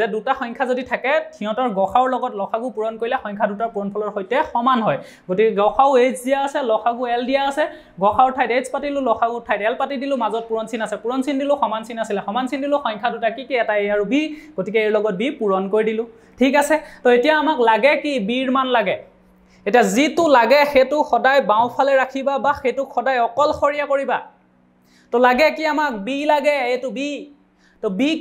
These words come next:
কি কৰিবা? বিক সোঁফালে আছে, সোঁফালে থাকক, তাক আমি অকলশৰীয়া কৰি দিম। অৰ্থাৎ তাৰ লগত লাগি থকা বস্তুবোৰ আমি আনটো ফালে পঠিয়াই দিম। তো তেতিয়াহ'লে চোৱা, ইমপ্লাইজ, মাজত সমান চিন আছে, গত-, গতিকে এইটো সমীকৰণ, গতিকে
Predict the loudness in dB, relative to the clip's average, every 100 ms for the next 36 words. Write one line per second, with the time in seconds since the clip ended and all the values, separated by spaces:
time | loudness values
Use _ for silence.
0 | -2 -2 0 0 2 2 2 0 -2 -2
1 | -4 -12 -20 _ _ 4 4 6 4 6
2 | 4 2 2 0 4 4 4 4 2 2
3 | 0 0 -2 -4 -2 -2 0 -2 0 0
4 | 0 -4 -6 -12 _ _ -4 -2 2 4
5 | 4 4 2 2 0 0 -2 -2 -2 -4
6 | -6 -6 -4 -2 -4 -8 _ _ -2 -2
7 | -2 -4 -4 -4 -6 -4 -4 -4 -6 -10
8 | -20 _ -8 -4 0 2 4 2 2 2
9 | 2 2 2 0 2 4 4 2 -2 -8
10 | -12 _ _ _ _ _ _ _ _ -12
11 | -2 2 2 2 2 2 0 0 0 2
12 | 0 -2 -4 0 0 0 0 0 2 0
13 | 0 -2 -2 2